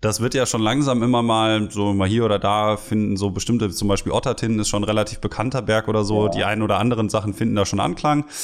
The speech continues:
Speaker 1: Aber das ist sowas, das wollte ich dann auch noch mal gemacht haben. Da war ich bis jetzt noch nicht.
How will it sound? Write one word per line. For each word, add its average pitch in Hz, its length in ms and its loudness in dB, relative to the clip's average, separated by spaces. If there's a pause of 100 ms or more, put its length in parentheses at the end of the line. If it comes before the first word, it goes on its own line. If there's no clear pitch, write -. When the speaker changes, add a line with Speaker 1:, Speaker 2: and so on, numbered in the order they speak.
(260)
Speaker 1:
Aber 110 280 2
das 107 180 0
ist 110 100 -2
sowas, 110 300 2
das 104 260 0
wollte 104 160 2
ich - 40 -10
dann 95 140 0
auch 107 140 0
noch 110 100 0
mal 101 180 2
gemacht 98 340 0
haben. 98 240 2
Da 95 120 2
war 98 140 2
ich 95 80 -4
bis - 180 -2
jetzt 98 300 -2
noch 90 120 0
nicht. 139 400 2